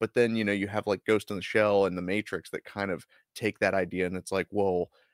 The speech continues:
you know, what would that make people think about themselves if,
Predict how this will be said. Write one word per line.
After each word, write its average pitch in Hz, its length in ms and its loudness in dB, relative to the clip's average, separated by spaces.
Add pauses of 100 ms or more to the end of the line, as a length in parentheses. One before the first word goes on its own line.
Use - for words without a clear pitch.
(460)
you 113 120 -10
know, 104 100 -2
what 95 220 -2
would 120 100 -2
that 113 140 -4
make 101 260 -4
people 117 360 -6
think - 240 -6
about 85 240 -4
themselves 101 880 -2
if, - 400 -12